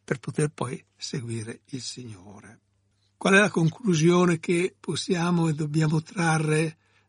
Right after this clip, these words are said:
da questi due aspetti che cogliamo nel brano del Vangelo presentato oggi? L'aspetto della incredulità è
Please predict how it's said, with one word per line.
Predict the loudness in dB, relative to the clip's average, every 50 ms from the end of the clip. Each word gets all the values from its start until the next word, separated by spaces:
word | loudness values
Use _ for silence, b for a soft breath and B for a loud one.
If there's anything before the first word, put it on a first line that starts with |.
| _
da | _ -4 -4 -2
questi | -2 -2 -4 -4 -4 -4
due | -2 0 2 2 2
aspetti | 0 -2 -6 _ -2 2 2 4 2 2 _ _ _ -2 -2 -2 -2 -4 -8 _ _ _ _
che | -2 0 0 0 -2 -6 -10 -14 _ _ _ _ _ _ _ _ _
cogliamo | -2 0 2 4 4 4 6 6 4 4 4 2 0 -2 -4 -10 _ -4
nel | -4 -4 -2
brano | 0 0 2 2 2 2 0 -2 -4 -8 -12 -12 _
del | -6 -4 -2
Vangelo | 0 0 0 0 0 0 -2 -2
presentato | -2 -4 -6 -4 -4 -6 -6 -10 -12 -12 -10 -10 -8 -6 -6
oggi? | -4 -6 -6 -8 -10 -14 -16 -16 b b b b b b b b b b b -6 -4
L'aspetto | -4 -4 -6 -2 0 0 2 2 2
della | 2 4 4 6 6
incredulità | 4 2 0 0 2 2 4 6 6 6 6 6 4 4 4 6 8 6 6 4 0 _ _ _ _ _ _ _
è | 2 4 4 4 2